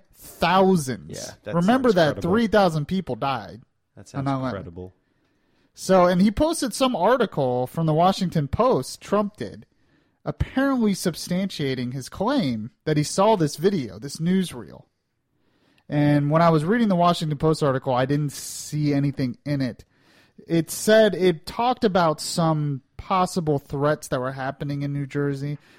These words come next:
Speaker 1: and some other things. But that's not what Trump said. He said he saw a video. Now, there was videos from the Middle East of people celebrating in the streets and stuff like that after nine eleven, especially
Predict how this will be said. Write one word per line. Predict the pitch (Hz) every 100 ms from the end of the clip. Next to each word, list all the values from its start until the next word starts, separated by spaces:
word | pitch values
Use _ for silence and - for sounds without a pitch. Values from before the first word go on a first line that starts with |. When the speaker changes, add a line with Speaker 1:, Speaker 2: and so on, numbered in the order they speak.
| _ -
Speaker 1:
and | 131
some | 143 123
other | 135 147
things. | 147 160 151 160 - - _ _ _ _ _ _ _ _ _ _ _ _ _ _ _ -
But | 175 156
that's | 226 254
not | 226
what | 214
Trump | - 220 -
said. | - 233 131
He | 147 220
said | 254 208
he | 202
saw | 180 220 202 160
a |
video. | 143 135 214 208 120 57 65 - _ - _ _ -
Now, | 180
there | 185
was | 214 294
videos | 233 220 208 180
from | 202
the | 175
Middle | 170 143 240
East | 302 - - - _ _ _ _ _ -
of | 175 -
people | 185 170 151
celebrating | - 190 160 156 147 139
in | 135
the | 123
streets | - 139 127
and | 131
stuff | - 135
like | 127 117
that | 113
after | 117 127
nine | 120 117
eleven, | 117
especially | 123 - 180 170 151 135